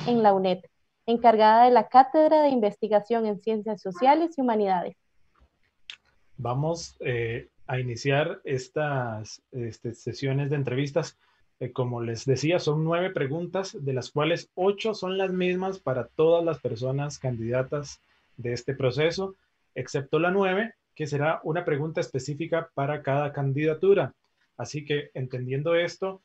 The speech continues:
Speaker 2: eh, cada pregunta será respondida en tres minutos. Ahí en la pantalla estará el cronómetro, el cronómetro que indicará cuánto tiempo, eh, tiene disponible la persona candidata. Iniciamos con la primer pregunta para doña Andrea.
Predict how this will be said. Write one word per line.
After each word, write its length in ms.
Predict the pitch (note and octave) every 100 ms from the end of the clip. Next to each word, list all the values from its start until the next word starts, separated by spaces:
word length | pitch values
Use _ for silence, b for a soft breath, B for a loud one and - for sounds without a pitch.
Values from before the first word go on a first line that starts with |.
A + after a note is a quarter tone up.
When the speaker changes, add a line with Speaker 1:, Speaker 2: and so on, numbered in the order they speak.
| _ _
Speaker 2:
eh, 460 | - B2+ B2+ B2+ C#3
cada 220 | D3+ D#3
pregunta 420 | D#3+ D#3 D#3+ D#3+ E3
será 300 | - B2+ C3+
respondida 560 | D#3 - C3 B2+ D3
en 160 | D3 C3
tres 240 | B2 A#2
minutos. 560 | C#3 F#3 G3+ G#3 G3+ -
Ahí 460 | B2 A2+ A#2 C3 D3+
en 200 | - C#3
la 140 | D3
pantalla 560 | C#3 D#3 D#3 D3+ D#3 -
estará 500 | D3+ - A#2 A2+ B2
el 120 | A#2+
cronómetro, 500 | A#2 B2 C#3+ E3 G3 -
el 100 | B2
cronómetro 560 | - B2+ D#3 D#3+ F3+ F3
que 100 | C3
indicará 680 | C3 C#3 F3 D#3 C#3 F3+ - _ _
cuánto 360 | - C3+ C#3 C#3
tiempo, 640 | C#3 C#3 C#3 C3+ C#3 - -
eh, 240 | A#2 A2 -
tiene 240 | B2 B2+
disponible 680 | B2+ B2+ B2 A#2+ B2 B2+ C#3 C#3
la 120 | A#2+
persona 320 | - A#2 A#2
candidata. 640 | A#2 A#2 B2+ D3 D#3+ D#3+ _ _ _ _ _ C3+
Iniciamos 500 | B2+ B2 C#3 E3 F3
con 120 | D#3+
la 140 | C#3
primer 320 | B2+ A#2+ C#3
pregunta 480 | D#3+ C#3+ D#3+ F3 F3
para 380 | D#3 B2+ A#2 A#2+
doña 400 | B2+ A#2+ A#2 A2
Andrea. 520 | A2+ B2+ F3 F#3+ F#3+